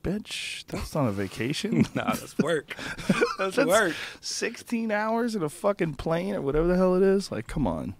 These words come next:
Speaker 1: That's n-, there's nothing vacation-y about that.
Speaker 2: Yeah. I, it's beautiful over
Speaker 1: Yeah.
Speaker 2: there, you know, but by the time you can get over there, you're tired and you just wanna go back home.
Speaker 1: I would think that it would be a vacation for someone who didn't travel all the time. But for someone like you or someone like me who's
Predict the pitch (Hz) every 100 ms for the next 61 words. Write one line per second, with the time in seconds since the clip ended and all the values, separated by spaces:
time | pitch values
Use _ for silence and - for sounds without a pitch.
0 | - 127 151 147 139 139 156 170 170 143
1 | 139 - 143 - 135 127 120 117 135 -
2 | 67 - - - 98 87 87 87 - -
3 | 120 101 139 131 104 143 160 - 104 90
4 | 90 92 110 131 107 101 - - 104 95
5 | 101 90 82 - _ _ _ _ _ -
6 | - 113 101 87 85 92 110 95 85 80
7 | - 90 101 92 85 85 87 85 87 87
8 | 90 98 95 85 - _ - 147 175 -
9 | 170 - 135 123 120 117 107 104 113 113
10 | 107 107 117 98 92 95 113 98 - 107
11 | 95 87 - 92 85 90 117 87 - 87
12 | - 98 - - 117 104 101 110 107 101
13 | - 107 101 90 107 107 104